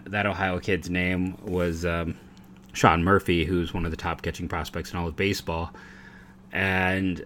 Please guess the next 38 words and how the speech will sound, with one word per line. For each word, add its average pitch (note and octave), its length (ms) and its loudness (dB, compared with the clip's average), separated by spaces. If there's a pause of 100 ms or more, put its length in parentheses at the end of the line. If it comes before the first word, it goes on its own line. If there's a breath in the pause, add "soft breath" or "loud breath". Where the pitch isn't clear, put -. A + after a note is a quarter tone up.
uh, E2+ 320 -6
Logan C3+ 340 8
Ice A#2 380 4
had G#2+ 220 -4
gotten A#2 240 4
better A2 200 4
every A#2 220 4
year B2+ 140 6
in A2+ 80 2
college, F2+ 340 0
and F2+ 100 -4
he F#2 60 0
has F2+ 220 -2
this F2+ 160 -6
big A#2+ 280 0
breakout F#2 460 2
year F#2+ 260 0
where F#2+ 100 0
he F2+ 60 -2
hit F#2 200 -6
three A2+ 320 0
ten, F2+ 520 0 (280 loud breath)
but A#2+ 80 -2
he B2 40 6
never C3+ 280 8
had G2 240 4
any F2 160 0
power. F2 640 0 (500 loud breath)
But A#2 80 4
he, B2+ 60 2
you C#3 200 4
know, A2+ 60 2
he B2+ 100 4
was A#2+ 140 4
a F#2 160 2
switch - 340 2
hitting C3 460 4 (280 loud breath)
catcher, F2 540 0